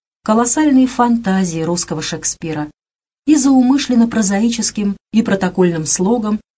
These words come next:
обычно не замечают необычной, можно сказать,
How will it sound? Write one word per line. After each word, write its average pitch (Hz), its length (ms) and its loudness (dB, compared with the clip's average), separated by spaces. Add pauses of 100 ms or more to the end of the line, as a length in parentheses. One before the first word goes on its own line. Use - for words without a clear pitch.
(280)
обычно 262 420 2
не 254 120 4
замечают 233 580 2
необычной, 208 920 0 (260)
можно 190 300 2
сказать, 196 500 0